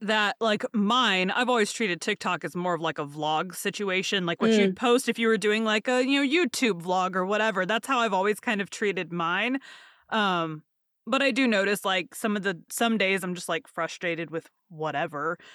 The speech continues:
Speaker 1: and people will be like, "Thanks for, you know, sharing this 'cause I'm having the same struggle," or whatever. So, I mean, and it may be, you know, I've seen authors that, like, if they just do, um, say they started out as, like, a tips and tricks, and then they decide to go to more like what you do with, like, the page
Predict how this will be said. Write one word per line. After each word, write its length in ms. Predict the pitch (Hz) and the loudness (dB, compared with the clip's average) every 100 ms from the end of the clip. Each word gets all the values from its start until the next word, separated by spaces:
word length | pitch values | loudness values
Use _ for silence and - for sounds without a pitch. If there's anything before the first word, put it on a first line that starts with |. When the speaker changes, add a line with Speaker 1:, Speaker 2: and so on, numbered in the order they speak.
| - - - | -20 -20 -4
Speaker 1:
and 240 | 202 190 | -2 0
people 260 | 190 214 220 | 0 0 2
will 140 | 208 | 2
be 160 | 190 208 | 2 2
like, 260 | 208 196 | 2 0
"Thanks 340 | - 285 285 - | 2 2 2 0
for, 260 | 254 247 233 | 0 2 2
you 180 | 220 208 | 0 -2
know, 120 | 185 | -2
sharing 440 | - 269 254 226 | 0 2 2 2
this 160 | 185 196 | 2 0
'cause 100 | - | -2
I'm 140 | 190 190 | -2 0
having 260 | 196 185 | 0 -2
the 60 | 175 | -2
same 260 | 190 180 | -4 -4
struggle," 440 | 170 - 196 165 170 | -4 -2 -2 -2 -2
or 100 | 160 | -2
whatever. 400 | 160 160 156 180 | -2 -2 -2 -2
So, 160 | 214 | -2
I 80 | 208 | 2
mean, 160 | 240 247 | 2 2
and 140 | 254 | 0
it 80 | 247 | 2
may 260 | 220 214 302 | 2 2 2
be, 260 | 285 262 247 - - _ - | 2 2 2 -2 -14 _ -4
you 100 | 220 | -2
know, 40 | |
I've 100 | 214 | -2
seen 200 | - 254 | 0 2
authors 520 | 220 220 254 233 208 | 2 0 2 2 2
that, 320 | - 190 190 - | 0 0 0 -2
like, 300 | 208 185 - | -2 -2 -2
if 120 | 202 | -6
they 180 | - 208 | 0 0
just 400 | 170 202 202 - | 0 0 -2 -2
do, 480 | 190 220 208 202 202 - - - _ - | -2 2 4 4 2 -4 -20 -20 _ -4
um, 300 | 202 170 160 | -2 0 -2
say 220 | - 233 | 0 2
they 140 | 196 | 2
started 480 | 160 - 220 202 175 | -2 -2 0 2 2
out 220 | 214 226 | 2 0
as, 120 | 190 | 0
like, 140 | 185 - | -2 -2
a 60 | |
tips 300 | 170 220 - | -4 -4 -4
and 120 | 190 170 | -6 -2
tricks, 320 | 226 214 - | -2 -2 -2
and 100 | 190 | 0
then 120 | 185 | 0
they 120 | 175 | 0
decide 380 | 160 - 180 185 | -2 -2 -2 -2
to 60 | 196 | -2
go 160 | 220 | 0
to 80 | 226 | 2
more 200 | 220 220 | 0 0
like 200 | 226 214 | 0 0
what 160 | 226 214 | -2 0
you 140 | 220 | -2
do 200 | 202 262 | 0 2
with, 140 | 226 196 | 2 0
like, 140 | 185 - | -2 -4
the 100 | 175 | -6
page 680 | - 196 208 196 - - | -2 -2 -2 -4 -10 -12